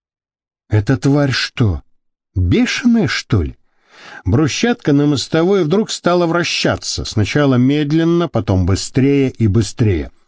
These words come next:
«Какое нахрен бешенство? Бешенство, хня! Эй, ты чего? На вот, глотни!»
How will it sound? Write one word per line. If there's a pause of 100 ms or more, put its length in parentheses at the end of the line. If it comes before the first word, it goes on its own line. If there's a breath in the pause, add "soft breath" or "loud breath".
(440)
«Какое
нахрен
бешенство? (340 loud breath)
Бешенство,
хня! (360 loud breath)
Эй, (320)
ты
чего? (260)
На
вот,
глотни!»